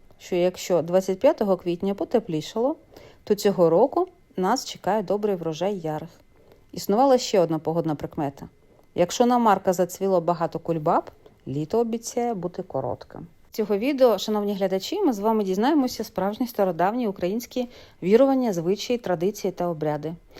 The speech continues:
Все, що наш народ, е, запримітив про цей день, двадцять п'яте квітня, і передав нам. А ми зараз цей спадок передаємо прийдешнім поколінням. Я обов'язково розкажу вам в цьому відео, що сьогодні треба зробити, бо, звісно, на цей день існували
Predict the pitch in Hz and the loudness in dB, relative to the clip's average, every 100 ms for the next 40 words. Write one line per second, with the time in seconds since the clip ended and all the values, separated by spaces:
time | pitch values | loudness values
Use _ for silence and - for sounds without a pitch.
0 | - - - 196 247 330 262 202 196 190 | -20 -8 -2 2 4 2 0 2 0 0
1 | 165 175 254 - 190 180 170 180 - 185 | 2 2 0 0 2 2 0 -2 -2 0
2 | 190 196 180 - 165 160 277 220 185 240 | 0 -2 -6 -4 -8 0 2 2 0 -4
3 | - 180 185 180 - 170 160 - 165 - | -4 -4 -4 -6 -2 -2 -2 -10 -12 -6
4 | 254 - 196 170 160 185 220 151 147 165 | -6 -4 -4 -2 -2 -2 -2 -4 -6 -8
5 | - - - - 156 170 254 269 277 285 | -18 -20 -20 -4 0 2 2 4 4 4
6 | 285 - - - 226 - 240 240 247 196 | -2 -10 -8 -2 -2 0 -2 -2 -4 -4
7 | 160 156 202 240 220 220 196 165 160 170 | -2 -4 -2 -4 -2 -4 -2 -4 -4 -6
8 | 170 165 165 165 160 165 - _ - - | -6 -6 -6 -4 -6 -8 -14 _ -20 -20
9 | - - - 202 196 185 196 196 196 - | -20 -20 2 6 6 4 2 2 0 0
10 | 160 170 - 175 165 160 - 277 208 165 | 0 -2 -4 -2 -2 -2 0 0 0 -2
11 | 165 151 165 220 214 170 160 165 - 170 | -4 -6 -4 -6 -4 -4 -4 -6 -6 -4
12 | 165 196 226 220 247 - 175 165 220 320 | -4 -2 -2 0 -2 -2 -6 -4 -2 -2
13 | 247 202 190 190 160 196 330 - 202 170 | 0 -2 -2 -4 -4 -2 -4 -6 -8 -4
14 | 185 277 | -2 -2